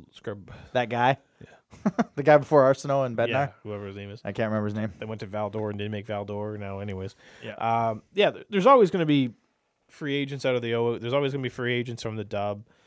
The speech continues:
Speaker 1: Uh, y-, you don't see very many, you know, W H L free agents.
Speaker 2: Yeah,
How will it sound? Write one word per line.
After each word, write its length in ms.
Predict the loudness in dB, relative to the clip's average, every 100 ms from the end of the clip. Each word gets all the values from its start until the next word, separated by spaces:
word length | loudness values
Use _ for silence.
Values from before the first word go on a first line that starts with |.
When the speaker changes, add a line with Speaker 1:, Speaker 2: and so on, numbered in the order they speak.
| _ _ -18 -12
Speaker 1:
Uh, 200 | -8 -8
y-, 120 | -10 -10
you 140 | -4
don't 180 | -4 -4
see 220 | -8 -6
very 240 | -4 -4
many, 340 | -2 -4 -4 -8 -10 _ _ _ _ _ _ _
you 120 | -12
know, 180 | -10 -12 -10 -6
W 300 | -6 -4 -6
H 160 | -2
L 120 | -2
free 220 | -2 -4 -4
agents. 520 | -4 -6 -8 -12 -16 _
Speaker 2:
Yeah, 380 | 0 0 -2